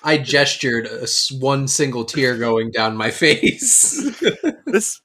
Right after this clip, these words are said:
Speaker 2: yeah, this, this feels like, um, this feels like it was probably, like, it was adapted from that time, but you, you take away the,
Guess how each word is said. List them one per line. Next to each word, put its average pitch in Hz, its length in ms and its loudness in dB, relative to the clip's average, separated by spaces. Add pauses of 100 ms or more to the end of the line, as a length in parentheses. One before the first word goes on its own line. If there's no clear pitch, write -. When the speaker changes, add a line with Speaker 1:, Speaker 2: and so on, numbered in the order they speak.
(320)
Speaker 2:
yeah, 170 220 2
this, 190 260 -6
this 180 260 -4
feels 254 300 -4
like, 185 400 0 (280)
um, 131 640 0 (140)
this 160 180 -6
feels 247 240 -6
like 175 280 -4 (280)
it 151 140 -10
was 156 140 -6
probably, 151 340 0
like, 147 140 -2
it 151 80 -2
was 143 120 -6
adapted 135 460 -2
from 131 340 -4
that 123 300 -2
time, 123 220 -6
but 147 80 -8
you, 147 180 -10
you 147 120 -12
take 175 260 -4
away 147 320 -2
the, 127 440 -4